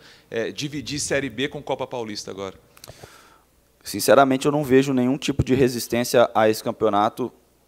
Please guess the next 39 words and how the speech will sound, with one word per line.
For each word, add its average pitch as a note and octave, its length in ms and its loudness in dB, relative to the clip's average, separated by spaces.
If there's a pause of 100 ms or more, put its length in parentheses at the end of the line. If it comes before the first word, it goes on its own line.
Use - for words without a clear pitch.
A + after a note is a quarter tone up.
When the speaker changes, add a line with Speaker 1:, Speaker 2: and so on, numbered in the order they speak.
(100)
Speaker 2:
é, G2 240 6
dentro A#2+ 380 -2
do A#2 80 -4
nosso A#2+ 260 0
vestiário. A#2+ 500 2 (1300)
É G2 120 0
claro A#2+ 300 4
que B2+ 600 2
não, A2 340 -2 (720)
essa, G#2+ 420 2
é, F#2+ 180 -4 (180)
esse A2 280 -2
não B2+ 180 0
saber B2 560 2
quem A#2+ 180 -6
vai A#2 260 6
ou A#2 60 2
quem B2 140 -2
não A#2 160 0
vai A#2+ 200 6
jogar A#2+ 400 2
gera B2+ 160 4
um C3+ 40 -2
pouco C3 220 0
até C3 160 0
de C3+ 80 -4
ansiedade, E3+ 680 4
né? A#2+ 200 -2
E, C#3 260 -4
e, C3+ 300 -2
e - 20 0
eu C3+ 80 8
acredito C3 380 -2
que - 80 6
até C#3+ 180 4
pra - 180 2
própria - 320 4
comissão F3 320 -2
técnica. B2 480 0